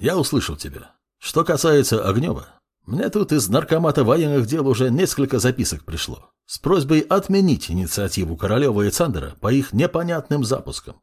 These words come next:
чтобы они сосредоточились над важной прорывной артиллерийской установкой. Сергей в свое время лично ко мне приходил, просил поддержать Королева. Вот ему ответ и держать. Заодно и уберем его временно из кабинета.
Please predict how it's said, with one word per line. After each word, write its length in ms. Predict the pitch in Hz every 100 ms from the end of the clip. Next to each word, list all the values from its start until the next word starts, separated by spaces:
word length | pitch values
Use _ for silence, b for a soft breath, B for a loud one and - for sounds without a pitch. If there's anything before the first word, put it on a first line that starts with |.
| _
чтобы 380 | - 156 151
они 220 | 156 160 131
сосредоточились 960 | 147 151 151 135 135 165 135 127 123
над 180 | 90 104
важной 440 | 90 170 113 85 73
прорывной 600 | 117 165 165 156 139 101
артиллерийской 840 | 113 127 - 117 110 110 - -
установкой. 640 | 85 - 87 78 - - _ _ _ -
Сергей 480 | - 156 185 110
в 80 | -
свое 240 | - 92 101
время 260 | 131 110
лично 420 | 101 175 - 82
ко 120 | 76 85
мне 160 | 82
приходил, 520 | - 92 - 98 76 - -
просил 360 | 120 156 208 131
поддержать 520 | 143 160 175 135 -
Королева. 500 | 92 107 90 73 - _ _ -
Вот 400 | 110 254 233 147
ему 320 | 175 160 131
ответ 340 | 107 131 135
и 100 | -
держать. 560 | 107 87 69 - - - _ _ _
Заодно 800 | 78 139 202 185 220 123 - -
и 100 | 143
уберем 460 | 233 175 170 165 131
его 240 | 110 98
временно 400 | 82 104 101 87
из 260 | 78 131 -
кабинета. 460 | 95 87 80 -